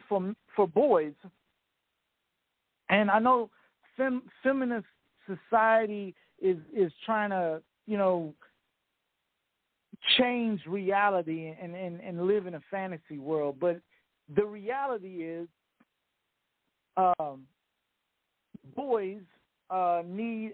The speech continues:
a man, uh, that they look up to, that they want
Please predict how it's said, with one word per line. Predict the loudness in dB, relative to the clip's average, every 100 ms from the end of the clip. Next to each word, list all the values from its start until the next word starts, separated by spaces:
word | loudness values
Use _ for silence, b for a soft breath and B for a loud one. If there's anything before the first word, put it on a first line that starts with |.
| -8
a | -8 -6
man, | -6 -4 -4 -4 -6 -8 -12 -16 _ _ _ _ _ _ 4
uh, | 6 6
that | 2 2
they | 2
look | 4 0 0
up | -6 _ -14
to, | -8
that | -8 -6
they | -8
want | -6 -6 -6